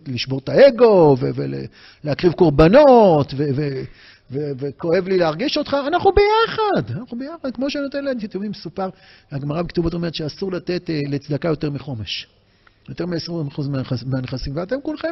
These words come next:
מכירים סיפורים על גדולי ישראל, שנתנו הרבה יותר מחומש. כמו כל מיני גדולי ישראל, כד-, כמה שלא הלכו לישון כל יש להם מטבע בבית.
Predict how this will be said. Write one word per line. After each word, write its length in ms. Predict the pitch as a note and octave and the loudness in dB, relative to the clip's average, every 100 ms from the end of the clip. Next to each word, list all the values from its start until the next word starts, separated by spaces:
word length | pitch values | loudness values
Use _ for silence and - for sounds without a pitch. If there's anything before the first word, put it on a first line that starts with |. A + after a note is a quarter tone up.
| E4+ | -6
מכירים 280 | D#4+ D#4 D4+ | -8 -8 -8
סיפורים 340 | C4 C#4+ C#4+ | -8 -8 -6
על 60 | B3+ | -6
גדולי 240 | A3 A#3+ | -4 -4
ישראל, 460 | A3+ - A#3 A#3 C4+ _ _ - _ | -6 -4 -2 -2 -4 _ _ -20 _
שנתנו 320 | - E3+ D#3 G#3 | -12 -10 -4 -2
הרבה 160 | G3+ | 2
יותר 180 | G3+ F3+ | 0 0
מחומש. 500 | C#3+ C#3 A#2 - - _ _ _ _ _ _ - | -6 -8 -10 -12 -14 _ _ _ _ _ _ -10
כמו 120 | F#3 | -6
כל 100 | G3 | -2
מיני 200 | G#3 G3+ | 0 0
גדולי 260 | D#3+ F#3 G3+ | -2 -4 -2
ישראל, 320 | F#3+ - G3+ | -4 -4 -6
כד-, 380 | G3 F#3 F#3 F3 | -4 -6 -6 -6
כמה 200 | G3 G3 | -6 -6
שלא 280 | - F#3+ A3+ | -2 2 2
הלכו 180 | G#3 A#3 | 2 0
לישון 360 | A3 A3 A3+ | -2 0 -2
כל 120 | G#3+ G3+ | 0 -2
יש 120 | F#3+ | -2
להם 120 | F#3+ F3+ | -4 -6
מטבע 260 | C#3+ D#3+ | -4 -4
בבית. 260 | C3+ B2 | -4 -6